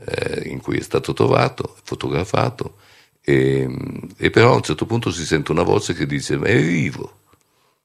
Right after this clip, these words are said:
respira". E quindi lo tirano su e si vede Moro che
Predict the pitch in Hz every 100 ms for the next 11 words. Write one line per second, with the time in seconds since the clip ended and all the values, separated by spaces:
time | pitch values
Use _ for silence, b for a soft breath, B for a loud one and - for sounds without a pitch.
0 | _ _ _ _ _ _ _ - 82 123
1 | - - - - - _ _ _ _ _
2 | _ _ - - 78 67 64 76 85 123
3 | - - 170 - B B B B - 101
4 | 104 82 87 95 85 110 117 -